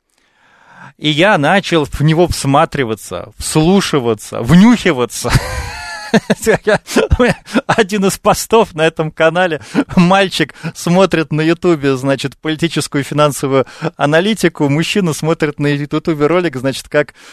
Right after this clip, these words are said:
котенок ходит в туалет и сколько он раз он должен это делать.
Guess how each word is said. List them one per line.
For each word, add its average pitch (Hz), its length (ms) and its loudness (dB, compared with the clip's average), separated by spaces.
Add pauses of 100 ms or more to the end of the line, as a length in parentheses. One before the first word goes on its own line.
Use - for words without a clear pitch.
(140)
котенок 156 400 0
ходит 139 280 -4
в - 60 -18
туалет 151 320 0
и 139 60 -4
сколько 143 320 -4
он 131 80 0
раз 147 240 2
он 127 80 -2
должен 120 260 -2
это 123 140 -4
делать. 107 280 -8